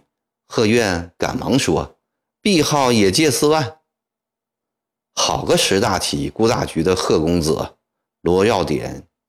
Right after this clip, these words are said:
潘铎一起称赞。孙官臣掏出手绢来，擦了擦头上的汗，说：“碧号店小财薄，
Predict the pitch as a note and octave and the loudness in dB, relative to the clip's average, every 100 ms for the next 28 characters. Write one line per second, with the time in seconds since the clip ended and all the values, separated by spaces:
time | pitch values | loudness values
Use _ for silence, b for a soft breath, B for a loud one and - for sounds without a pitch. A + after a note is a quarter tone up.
0 | _ - A2+ G#2+ F2+ D#2+ F2 - D#3 G2 | _ -6 -2 0 0 0 -2 -2 0 0
1 | - - - E2 F2 - - _ _ _ | -2 -6 -4 -2 -2 -4 -12 _ _ _
2 | _ _ _ _ _ _ _ _ _ _ | _ _ _ _ _ _ _ _ _ _
3 | _ _ _ _ - F#3+ F#3+ F#3 F#3 G#2+ | _ _ _ _ -2 2 4 4 2 2
4 | A2+ E3 D#3 - A2 A2+ - D#2 D2+ F#2 | 2 0 0 -2 0 0 0 0 2 0
5 | D2+ C#2+ C#2 - - G2 F2+ - E2+ - | 0 -2 -4 -6 -4 -2 -2 -4 -6 -4
6 | C#2+ F#2+ D#2+ C#2+ - F2+ - _ - E2 | -4 -2 -4 -4 -4 -6 -8 _ -8 -4
7 | D2+ C2+ _ _ _ _ _ _ _ _ | -4 -6 _ _ _ _ _ _ _ _
8 | - G#2+ G2+ B2 F#2+ D#2 D2+ B2 A2+ E2+ | -2 0 2 0 0 -2 -2 0 2 2
9 | D2 C#2 C#2 F2+ F2+ C#2 D#2 F2 | -2 -4 -4 -2 -2 0 -2 -4